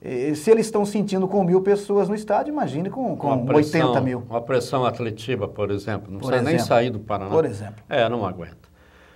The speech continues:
Speaker 2: Muito bem. Queria agradecer a presença do Sidney Busanello, Donizete Melo, estando aqui conosco no Feras do Esporte. Espero que não seja a última, né? Tão bom a gente trocar figurinha aí, relembrar.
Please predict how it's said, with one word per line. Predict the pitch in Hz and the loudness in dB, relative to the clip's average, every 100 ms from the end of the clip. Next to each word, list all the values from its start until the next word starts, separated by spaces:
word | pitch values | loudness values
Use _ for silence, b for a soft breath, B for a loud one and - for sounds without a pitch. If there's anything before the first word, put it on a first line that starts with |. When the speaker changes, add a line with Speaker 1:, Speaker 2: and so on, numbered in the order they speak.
| b | b
Speaker 2:
Muito | 349 294 247 | -4 -2 2
bem. | 165 135 - B B B B | 6 4 4 B B B B
Queria | 214 233 | 0 2
agradecer | 220 202 160 - 143 | 4 4 2 0 -2
a | |
presença | 127 117 107 117 113 101 | -2 -4 -2 -4 -4 -6
do | 104 | -6
Sidney | 98 110 98 98 | -6 -8 -6 -6
Busanello, | 92 - 87 120 147 151 127 | -6 -10 -8 -4 0 0 -2
Donizete | 104 95 - 95 - 101 | -6 -8 -6 -6 -6 -8
Melo, | 117 139 113 | 0 0 0
estando | 107 - 113 107 | -6 -10 -8 -6
aqui | 98 104 | -8 -8
conosco | 95 104 104 104 | -10 -8 -8 -10
no | 95 | -10
Feras | - 98 87 | -4 -4 -6
do | |
Esporte. | 82 - 131 - - b b | -14 -2 -2 -2 -8 b b
Espero | - - 202 302 | -20 -8 -6 -6
que | 381 | -10
não | 392 | -12
seja | - 247 254 226 | -8 -8 -2 0
a | |
última, | 131 165 135 120 | 2 0 -4 -8
né? | 120 | -8
Tão | 117 - 254 | -6 -6 -4
bom | 131 170 135 | 0 0 0
a | 104 | -2
gente | 135 - 95 80 B B _ | -6 -6 -10 -10 B B _
trocar | - 131 135 151 | 0 2 2 0
figurinha | - 110 101 143 147 | 0 -4 -4 -2 -2
aí, | 117 143 | -2 -2
relembrar. | 113 107 98 117 165 165 | -2 -4 0 2 2 0